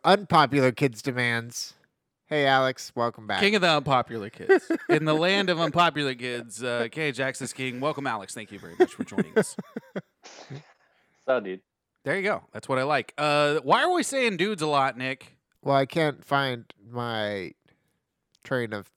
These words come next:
Speaker 1: thought.
Speaker 2: If you
Speaker 1: Car! Dude, Where's My Car? Is the movie we're
Speaker 2: Aw.
Speaker 1: doing today. Actually, you already know that 'cause you clicked on the episode title. So what are we
Speaker 2: Obviously.
Speaker 1: doing acting like they don't know what they're getting in for?
Speaker 2: Because you're being absent-minded like our main characters, Jesse and Chester, A K A Smoky McPot and Johnny S-,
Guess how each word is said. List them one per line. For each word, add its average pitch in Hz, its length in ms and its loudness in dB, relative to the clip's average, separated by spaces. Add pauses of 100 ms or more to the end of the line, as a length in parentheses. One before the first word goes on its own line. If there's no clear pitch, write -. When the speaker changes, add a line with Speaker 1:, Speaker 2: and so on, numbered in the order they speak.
Speaker 1:
thought. 151 300 2
Speaker 2:
If - 120 -14
you 262 80 10
Speaker 1:
Car! - 300 6 (340)
Dude, 339 180 8
Where's 311 280 6
My 240 180 2
Car? 147 540 2
Is 139 60 -4
the 175 260 6
movie 196 240 6
we're 190 40 8
Speaker 2:
Aw. - 40 6
Speaker 1:
doing 165 260 4
today. 117 340 0
Actually, 180 460 2
you 156 180 0
already 202 200 4
know 190 160 0
that 143 160 4
'cause 143 100 -4
you 131 100 -2
clicked - 300 -2
on 147 100 0
the 147 120 0
episode 147 400 0
title. 123 400 0 (360)
So 131 160 2
what 262 160 8
are 311 40 4
we 277 140 2
Speaker 2:
Obviously. - 20 2
Speaker 1:
doing 190 300 8
acting 127 320 0
like 110 200 -2
they 107 80 -2
don't 101 180 -2
know 98 100 -6
what 95 220 -6
they're 95 100 -10
getting 92 260 -14
in 87 160 -14
for? - 340 -20
Speaker 2:
Because 151 260 -2
you're 156 100 0
being 160 220 2
absent-minded 156 680 0
like 131 240 0
our 131 100 0
main 127 220 -2
characters, 135 520 -4
Jesse 135 380 -4
and 120 100 -8
Chester, 135 480 -6
A 135 140 -4
K 143 280 -4
A - 20 -6
Smoky 156 420 -6
McPot 151 500 0
and 143 160 -4
Johnny 175 380 -2
S-, - 240 -6